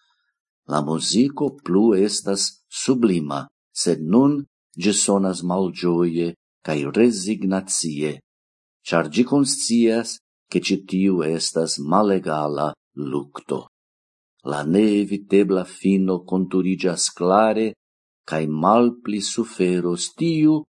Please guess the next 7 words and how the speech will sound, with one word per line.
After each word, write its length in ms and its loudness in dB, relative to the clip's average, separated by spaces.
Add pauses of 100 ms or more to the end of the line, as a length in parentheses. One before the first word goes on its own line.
(340)
kiu 260 6
ne 320 4
ribelos 760 2
kontraŭ 460 -2
ĝi. 240 -8 (880)
Restas 760 2 (260)
lamento. 880 -2